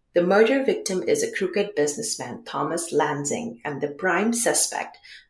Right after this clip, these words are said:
a young reporter who published an expose, isn't answering his phone.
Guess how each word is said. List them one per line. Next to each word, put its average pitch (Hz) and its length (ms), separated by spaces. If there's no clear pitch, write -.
a 165 40
young 160 300
reporter 160 640
who - 160
published 135 480
an 165 100
expose, 160 520
isn't 170 320
answering 143 440
his 143 200
phone. 180 360